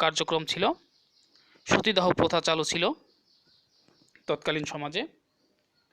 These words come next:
তবে সাংস্কৃতিক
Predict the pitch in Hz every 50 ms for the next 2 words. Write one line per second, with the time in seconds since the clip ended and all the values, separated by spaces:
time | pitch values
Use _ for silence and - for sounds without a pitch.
0 | - - - _ _ _ _ _ _ _ _ _ _ - - 196 202 214 190 165
1 | 180 220 269 330 - _ _ _ _ _ - - _ - - - _ _ _ _
2 | _ - - - - - 175 208 226 - - 277 - 285 262